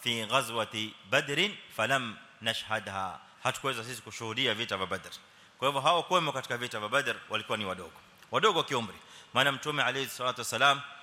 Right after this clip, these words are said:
walikuwa wale, eh, sahaba wakija kutaka kushiriki katika vita, akiangalia umri wao, akiona wamefika umri fulani wa bulugh, anawaruhusu.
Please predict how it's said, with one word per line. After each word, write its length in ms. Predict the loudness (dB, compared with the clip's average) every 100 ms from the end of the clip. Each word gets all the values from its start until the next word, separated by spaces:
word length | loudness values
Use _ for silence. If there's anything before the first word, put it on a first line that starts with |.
| -20 -4
walikuwa 400 | -2 -2 0 2
wale, 400 | 4 4 2 0 -8 -16 -4
eh, 160 | 0 2
sahaba 440 | 2 4 6 6 2
wakija 480 | 0 -2 -2 -2 -2 -14 -16 -6
kutaka 240 | 0 0
kushiriki 420 | -2 -2 -2 -2
katika 280 | -4 -2 -2
vita, 340 | -2 -2 -4 -4
akiangalia 540 | 0 2 4 4 4
umri 240 | 0 -4
wao, 200 | 0 -2 -4 -14 -18 -18 -20 -12 -4
akiona 380 | -2 0 2 2
wamefika 460 | 0 -4 -4 -2
umri 280 | 0 0 -2
fulani 440 | 2 4 4 2 -6 -12 -6
wa 80 | -4
bulugh, 440 | 0 4 4 2 -6 -20 -18 -4
anawaruhusu. 680 | 0 0 0 -2 -4 -6